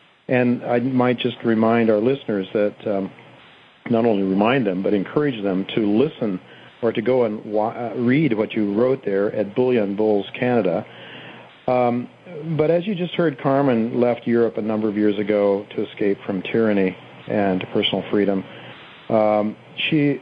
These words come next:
left a country aligned with the U S S R, which was supposedly defeated during the Cold War when it ended.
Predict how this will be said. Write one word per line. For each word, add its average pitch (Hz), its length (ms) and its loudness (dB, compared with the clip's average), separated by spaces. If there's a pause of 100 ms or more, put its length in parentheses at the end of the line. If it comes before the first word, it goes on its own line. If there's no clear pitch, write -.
(100)
left 151 340 2
a 180 40 -2
country 156 340 0
aligned 123 340 2
with 110 100 -4
the 117 80 -2
U 113 140 4
S 104 120 -2
S 107 160 0
R, 139 260 2
which 107 180 -2
was 107 140 -2
supposedly 104 560 -2
defeated 98 560 -2 (800)
during 98 220 -2
the 92 60 -4
Cold 104 320 -4
War 113 340 -2
when 113 180 -8
it 95 100 -4
ended. 113 320 -2